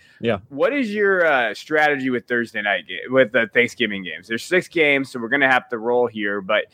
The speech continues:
Speaker 2: uh, you do redraft a lot. Will you, are you wi-, are you risking Dak?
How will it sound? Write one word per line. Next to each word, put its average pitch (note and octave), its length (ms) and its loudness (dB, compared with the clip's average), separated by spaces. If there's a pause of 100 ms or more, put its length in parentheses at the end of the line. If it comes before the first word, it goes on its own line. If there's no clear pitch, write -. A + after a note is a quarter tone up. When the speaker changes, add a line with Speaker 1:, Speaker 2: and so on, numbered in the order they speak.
(300)
Speaker 2:
uh, A2+ 300 4 (120)
you C#3+ 180 -6
do E3+ 200 0
redraft C3+ 560 2
a A#2 40 -4
lot. A2 440 2
Will C3+ 100 2
you, D3 240 -4
are B2+ 140 4
you D#3+ 140 2
wi-, F3 280 2
are C#3+ 100 4
you E3+ 140 -2
risking F3 320 0
Dak? F3+ 380 0